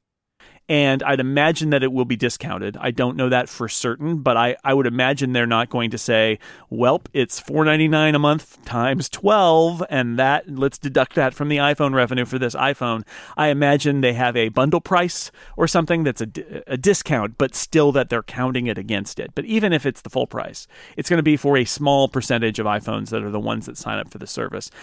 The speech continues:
and that'll go towards services revenue. So in the end, what will happen is the per unit,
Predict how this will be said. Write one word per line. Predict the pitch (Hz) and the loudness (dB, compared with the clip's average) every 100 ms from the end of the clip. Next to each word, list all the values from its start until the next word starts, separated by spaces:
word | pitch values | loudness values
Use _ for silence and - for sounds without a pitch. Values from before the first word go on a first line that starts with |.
| - - | -18 -6
and | 131 | -2
that'll | 123 117 | 0 -2
go | 120 110 | -2 -2
towards | - 117 107 | -2 -8 -6
services | 113 98 - - | -6 -6 -8 -10
revenue. | - - - - | -10 -12 -14 -6
So | - 131 - - - | 0 2 0 -6 -2
in | 156 | 0
the | 156 | 2
end, | 202 165 143 139 - - | 2 2 0 -4 -10 -4
what | 139 | 2
will | 127 123 | 2 2
happen | 131 120 131 | 0 0 -2
is | 123 117 110 - - _ | 0 0 -2 -6 -20 _
the | 127 131 123 120 | -2 0 0 -2
per | - - 165 160 143 | -6 0 4 4 4
unit, | 135 156 156 139 | 2 2 2 0